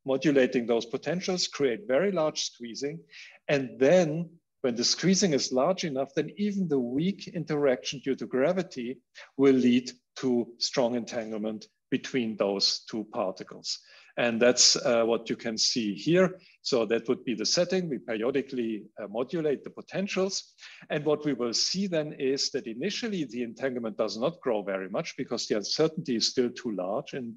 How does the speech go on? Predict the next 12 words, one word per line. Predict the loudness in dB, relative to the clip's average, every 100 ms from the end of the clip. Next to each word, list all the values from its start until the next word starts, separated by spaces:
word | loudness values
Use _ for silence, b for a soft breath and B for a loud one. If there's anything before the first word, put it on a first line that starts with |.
| -8
space. | -6 -4 -8 -14 -14 _ _ _ _ -18 B B 2
But | 2 8
then | 10 10 6 0 -8 _ _ _ 0
when | 2 4
we | 6 4
have | 4 2 0 -20 _ -20 _ 2
modulated | 4 6 8 6 4 0
often | 0 0 -2 -2
enough | -2 -2 -2 -4 -8
and | -4
the | -2
squeezing | -2 -2 -2 0 0 0 -2 -4